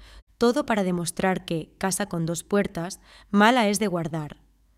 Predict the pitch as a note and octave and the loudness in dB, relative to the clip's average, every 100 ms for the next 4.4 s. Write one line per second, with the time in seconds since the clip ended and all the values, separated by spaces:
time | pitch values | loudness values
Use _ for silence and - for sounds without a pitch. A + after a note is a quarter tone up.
0 | _ _ - G3 F#3+ F#3 E3 D#3 D3 - | _ _ -4 -4 -2 -2 -4 -8 -12 -16
1 | - _ _ - - G3 G3 F#3+ G3 G#3+ | -20 _ _ -20 -6 -4 -2 -2 -2 -4
2 | B3+ - - F3+ F#3+ A3 - F#3 E3+ D#3 | -4 -6 -6 -4 -2 -4 -6 -6 -6 -8
3 | - - _ _ _ _ - F#3+ F3+ E3+ | -12 -20 _ _ _ _ -4 -4 -4 -4
4 | A3 G3 D#3+ D3+ | -4 -4 -6 -10